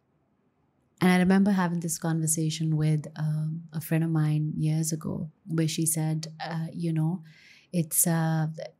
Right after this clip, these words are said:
it's so difficult to stay happy." And I said, "I know," and I said it at that point as well. I said, "I, I don't know about happiness, but I know that it's difficult to not be at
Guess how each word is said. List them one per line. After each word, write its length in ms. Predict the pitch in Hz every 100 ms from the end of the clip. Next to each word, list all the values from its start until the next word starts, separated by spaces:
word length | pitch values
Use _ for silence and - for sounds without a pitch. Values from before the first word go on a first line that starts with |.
| -
it's 240 | 190 -
so 180 | - 202
difficult 680 | 185 196 - - 175 - - - - -
to 320 | 165 160 156
stay 420 | 156 - 202 190
happy." 560 | 156 160 156 160 - 170
And 100 | 170
I 80 | 175
said, 180 | 196 202
"I 80 |
know," 360 | 196 196 214 196 -
and 220 | 170 175
I 140 | 170 165
said 200 | 180 175
it 200 | 170 -
at 140 | 160
that 200 | 156 151
point 220 | - 160 156
as 140 | 160
well. 100 | 160
I 40 |
said, 180 | 160 160
"I, 420 | 170 160 - -
I 40 | 165
don't 260 | 180 -
know 160 | 160 165
about 260 | 160 156 156
happiness, 540 | 156 160 160 208 -
but 160 | - -
I 140 | 165
know 200 | 165 175
that 160 | 170 156
it's 340 | 143 - -
difficult 680 | - 165 - - 156 - - - - - - _
to 100 | 196
not 400 | 175 175 170 -
be 240 | 156 175 - -
at 160 | 151